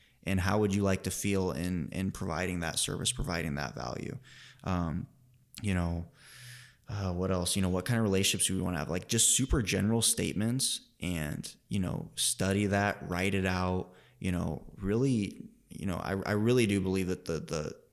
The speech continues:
the first way that you, you make a vision come to reality is you have to put it on paper. You can't just keep it in your head. So,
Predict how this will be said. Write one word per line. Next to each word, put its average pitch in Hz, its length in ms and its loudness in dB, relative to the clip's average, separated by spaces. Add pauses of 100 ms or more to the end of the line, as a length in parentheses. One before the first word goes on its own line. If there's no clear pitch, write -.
(120)
the 90 80 -6
first 110 420 0
way 92 240 0
that 82 200 -2
you, 87 380 -4
you 98 140 -2
make 90 180 0
a 90 40 -4
vision 80 500 -2
come 87 200 -2
to 80 60 -4
reality 64 460 -4
is 58 220 -4
you - 100 -2
have 95 240 -2
to 95 80 -4
put - 240 10
it 87 160 -2
on 73 180 -2
paper. - 420 -6
You 76 120 -2
can't - 260 -4
just - 160 -2
keep - 220 -8
it 67 80 -2
in 67 80 -2
your 64 120 -6
head. - 280 -6
So, - 300 -2